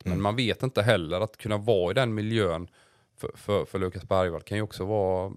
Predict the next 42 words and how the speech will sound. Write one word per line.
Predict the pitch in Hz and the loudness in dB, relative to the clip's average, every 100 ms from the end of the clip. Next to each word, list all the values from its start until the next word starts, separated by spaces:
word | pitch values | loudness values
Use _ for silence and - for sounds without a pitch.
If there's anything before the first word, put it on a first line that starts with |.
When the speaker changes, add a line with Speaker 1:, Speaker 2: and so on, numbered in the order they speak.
| - | -10
Speaker 1:
precis | 107 104 | -8 -6
det | - | -2
han | 92 87 | -2 -2
behöver | 90 90 - 90 | -2 -2 -4 -4
och, | 90 - | -4 -4
och | 90 | -4
nästa | 92 - | -6 -6
steg. | - 90 | -8 -6
Så | 90 | -8
att, | - - - - _ _ | -10 -20 -20 -20 _ _
att, | - 80 | -6 -4
att | 95 - | -6 -6
liksom | 104 98 | -6 -6
kategorisera | - 117 - 107 101 - 120 95 90 92 | -2 -2 -2 -4 -4 -2 -2 0 2 2
rätt | 117 92 - 98 | 4 2 0 -6
eller | 92 | -6
fel | - 101 87 98 | -4 -4 -2 2
här | 113 | 2
tror | - 98 | 2 -2
jag | 95 | -2
också | 90 92 | -4 -2
är | |
jättesvårt, | 113 - - - - - | -2 -4 -12 -10 -10 -8
va? | 101 | -6
Speaker 2:
Mm. | 98 87 | -4 -4
Speaker 1:
Ehm, | 85 90 90 80 - - - | -4 -2 -2 -4 -8 -14 -10
det | - 113 | -2 -2
beror | 113 120 | 0 -2
på | - 107 | -2 -2
individen, | 104 107 110 95 92 98 | 0 2 0 0 -4 -4
det | |
beror | 101 107 | -2 -4
på | - | -4
miljön | 104 101 104 110 95 | -4 -2 0 2 2
han | 95 | -2
kommer | 90 107 90 87 | -6 -6 -6 -8
till, | - 98 101 - - _ _ - | -6 -4 -4 -8 -20 _ _ -8
eh, | 98 95 92 | -2 0 0
hur | 101 | -2
mycket | 101 92 - | -2 -4 -8
tror | - 101 95 92 - | -4 -2 -2 -6 -4
Postu-, | 95 - 95 92 92 92 87 | -4 -2 -2 0 -2 -4 -8